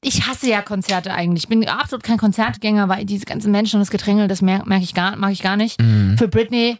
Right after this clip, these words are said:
Speaker 1: machst du das aber mal. Da, ich hab die noch nie in meinem Leben live gesehen und werd sie wahrscheinlich auch nie wieder live sehen. Deswegen musste das jetzt sein. Jetzt kann ich
Speaker 2: War
Speaker 1: beruhigt in die Rente gehen.
Speaker 2: Warst du vorne in der Splash Area? Sag, so nennt man das bei Kylie-Konzerten, hab ich mal gelernt,
Speaker 1: Mhm.
Speaker 2: auf einem Date.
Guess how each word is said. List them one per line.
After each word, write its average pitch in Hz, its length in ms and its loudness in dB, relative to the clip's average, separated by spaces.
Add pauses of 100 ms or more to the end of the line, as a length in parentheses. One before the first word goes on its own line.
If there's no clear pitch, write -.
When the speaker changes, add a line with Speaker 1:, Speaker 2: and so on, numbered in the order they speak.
(400)
Speaker 1:
machst 180 280 0
du 196 40 -6
das 160 140 -8
aber 131 220 -6
mal. 131 180 -2
Da, 180 140 -2 (160)
ich - 120 -4
hab 285 200 -2
die 311 80 -6
noch 311 160 -2
nie 330 200 2
in 381 60 -2
meinem 349 160 0
Leben 302 140 -2
live 285 180 -2
gesehen 247 240 -4
und 214 220 0
werd 285 240 0
sie 262 120 -4
wahrscheinlich 254 440 -2
auch - 140 -6
nie 233 140 -2
wieder 214 160 2
live 196 220 0
sehen. 226 180 -2
Deswegen 226 300 0
musste 269 260 2
das 254 160 -2
jetzt 226 140 -2
sein. 214 300 0 (480)
Jetzt - 180 -4
kann 254 160 -2
ich 277 100 -6
Speaker 2:
War - 80 2
Speaker 1:
beruhigt 262 460 0 (200)
in 220 80 2
die 233 60 2
Rente 190 200 0
gehen. 151 220 -6 (100)
Speaker 2:
Warst 117 180 -2
du 143 60 -2
vorne 127 320 0
in 131 60 2
der 131 80 4
Splash 101 340 -2
Area? 71 360 -6 (140)
Sag, 110 200 0
so 110 100 2
nennt 120 120 4
man 139 80 0
das 127 80 0
bei 120 100 2
Kylie-Konzerten, 110 1000 -4
hab 85 80 -2
ich 87 120 -2
mal 82 80 2
gelernt, 80 300 0
Speaker 1:
Mhm. 220 60 2
Speaker 2:
auf 240 100 0
einem 123 160 4
Date. 135 260 -2